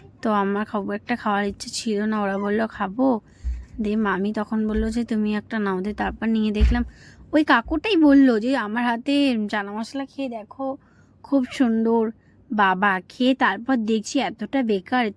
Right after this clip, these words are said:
থেকে আমরা হয়তো বাড়িতে ভালো বানাই। তো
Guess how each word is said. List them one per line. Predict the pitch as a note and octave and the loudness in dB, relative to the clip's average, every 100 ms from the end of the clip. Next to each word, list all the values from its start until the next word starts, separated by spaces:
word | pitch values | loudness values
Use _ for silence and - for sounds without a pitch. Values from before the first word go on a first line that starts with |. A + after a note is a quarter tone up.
| - | -8
থেকে | A#3+ | -2
আমরা | A#3+ F3+ G3 A#3+ | -2 -2 -4 -2
হয়তো | C4 D4+ | 0 0
বাড়িতে | A#3+ F3+ G3 B3 | -2 -4 -6 -8
ভালো | A3+ G3+ G3 A#3 | -6 -4 -4 -4
বানাই। | G3 F#3 F#3+ _ _ _ _ _ | -6 -6 -10 _ _ _ _ _
তো | C4+ B3+ | -2 0